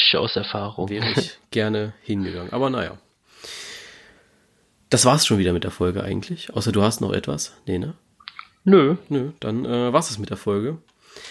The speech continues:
Speaker 2: Ihr habt jetzt, äh, zwei, ihr habt jetzt, ihr habt jetzt die Wahl zwischen, äh, zwei Sachen. Entweder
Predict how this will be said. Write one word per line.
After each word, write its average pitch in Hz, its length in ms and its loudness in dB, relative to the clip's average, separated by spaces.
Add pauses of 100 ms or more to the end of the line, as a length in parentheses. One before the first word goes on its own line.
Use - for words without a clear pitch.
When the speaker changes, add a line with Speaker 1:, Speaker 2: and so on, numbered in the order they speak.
(120)
Speaker 2:
Ihr 165 220 6 (100)
habt 143 200 2
jetzt, - 420 0
äh, 123 680 4
zwei, 165 520 6 (1040)
ihr 104 120 0
habt 113 100 0
jetzt, 131 160 -4
ihr 123 140 2
habt 120 100 -2
jetzt - 160 -6
die 113 120 2
Wahl 139 280 8
zwischen, 117 560 0
äh, 107 220 -2
zwei 117 240 2
Sachen. 113 380 4
Entweder 143 640 0